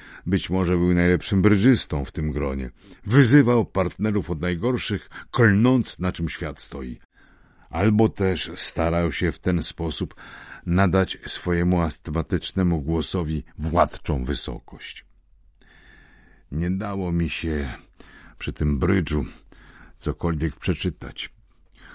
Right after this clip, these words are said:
Nie tylko zdania uciekały przede mną, litery kłębiły się niczym mrówki w rozgrzebanym mrowisku.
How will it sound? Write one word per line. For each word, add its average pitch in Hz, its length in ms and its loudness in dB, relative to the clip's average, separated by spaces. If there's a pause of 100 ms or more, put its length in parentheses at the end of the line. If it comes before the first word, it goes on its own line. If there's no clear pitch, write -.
(420)
Nie 76 140 -4
tylko 101 340 6
zdania 82 440 6
uciekały 76 600 2
przede 71 360 -2
mną, 69 260 0
litery 80 500 6
kłębiły 78 680 2
się - 120 -6
niczym 78 380 2
mrówki 80 540 4
w 64 80 -2
rozgrzebanym 76 680 4
mrowisku. 67 640 -4